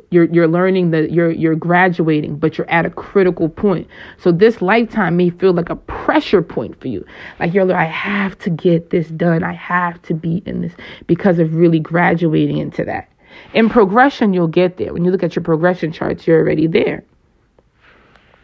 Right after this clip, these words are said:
But it's still gonna be critical. Critical, um, numbers is something you really need to be in touch with,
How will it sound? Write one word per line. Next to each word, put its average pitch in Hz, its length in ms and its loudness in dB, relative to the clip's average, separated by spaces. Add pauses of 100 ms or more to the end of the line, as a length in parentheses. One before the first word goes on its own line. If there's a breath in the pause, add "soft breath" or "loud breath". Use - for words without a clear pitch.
(800 soft breath)
But 185 140 4
it's 175 100 -6
still 254 240 2
gonna 202 220 2
be 185 120 0
critical. 208 520 4
Critical, 226 680 2
um, 165 340 -2
numbers 180 380 -2
is 160 100 -4
something 175 380 -2
you 160 100 -2
really 170 300 2
need 165 160 0
to - 100 -8
be 160 180 -2
in 156 100 -4
touch - 320 -6
with, 147 220 -8